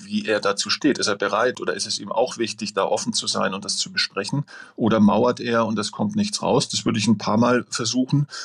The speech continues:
Ähm, und wenn das nicht funktioniert oder man das Gefühl hat, da, da kriege ich keine Antworten auf meine Fragen,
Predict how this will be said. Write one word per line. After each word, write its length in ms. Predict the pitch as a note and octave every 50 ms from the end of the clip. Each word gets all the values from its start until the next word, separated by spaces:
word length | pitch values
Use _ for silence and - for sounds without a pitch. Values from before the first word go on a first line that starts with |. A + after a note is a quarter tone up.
| - - - - - -
Ähm, 400 | - G#2+ A2 A2+ A2+ A2+ A2 A2 -
und 180 | - A2 A2+ G#2
wenn 160 | G#2+ G#2 A2
das 280 | G#2 G2+ G2+ - - A2+
nicht 340 | G#2+ G#2 G#2 - - - - -
funktioniert 640 | - - G#2+ G#2 G#2 - G#2+ G#2 G#2 A2 C3+ C3+ C3+
oder 120 | B2 A2
man 140 | A2 G#2+ G#2
das 80 | G#2
Gefühl 340 | - G#2+ G#2 - - A#2+ A#2
hat, 180 | A#2 G#2+ A2 G2
da, 200 | F#2+ F#2 F2+ - - - -
da 80 | G2+
kriege 240 | - - A2+ G2 A2+
ich 80 | G#2+ -
keine 260 | - G#2+ G2+ - -
Antworten 400 | - - - A#2+ G#2 G#2 G2+ -
auf 160 | - - -
meine 220 | F#2+ F#2 F2+ F#2
Fragen, 420 | - - - D#2 D2+ F#2 G#2+ A#2+